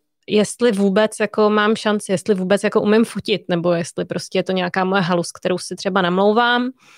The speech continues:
a nebo případně proto, aby mi už nikdo nedokázal říct, že neumím, protože když jako vyhraju nějaký ceny a někdo přijde a řekne mi, že neumím fotit, tak já řeknu, „Hele, tady mám papír.“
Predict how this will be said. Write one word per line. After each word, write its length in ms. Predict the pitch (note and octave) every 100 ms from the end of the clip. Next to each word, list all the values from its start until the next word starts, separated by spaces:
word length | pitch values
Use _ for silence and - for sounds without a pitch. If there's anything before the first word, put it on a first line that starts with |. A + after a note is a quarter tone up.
| - - - _ _ -
a 240 | G3+ G3+
nebo 260 | G3+ G#3 G3+
případně 380 | - G#3 G#3+ G#3
proto, 260 | G#3 G3+
aby 180 | G3+ F#3+
mi 120 | G#3
už 140 | G3+ -
nikdo 240 | G#3 G3
nedokázal 580 | G3+ G3 F#3+ F#3+ G3+ G3+
říct, 160 | G3 F#3+
že 80 |
neumím, 460 | G#3+ G3+ G3+ E3 D3+
protože 800 | - D#3+ _ F3 F3 F3 F3+ F3+
když 320 | F3 E3+ -
jako 220 | F3+ F3 F#3
vyhraju 320 | F#3 F#3 F#3
nějaký 320 | F#3 F3+ G3+
ceny 320 | - F#3 F#3+
a 80 | -
někdo 260 | F#3+ F#3 F#3+
přijde 320 | - F3+ F#3
a 120 | -
řekne 280 | F3+ - F#3
mi, 100 | F#3
že 100 | G3
neumím 340 | F#3 G3 F#3+
fotit, 320 | F#3 F3+ G3 -
tak 180 | - -
já 120 | F#3
řeknu, 280 | F3+ - G3
„Hele, 200 | F#3 F3+
tady 200 | F#3 F#3
mám 160 | F#3
papír.“ 360 | F3+ E3+ D#3 F#3+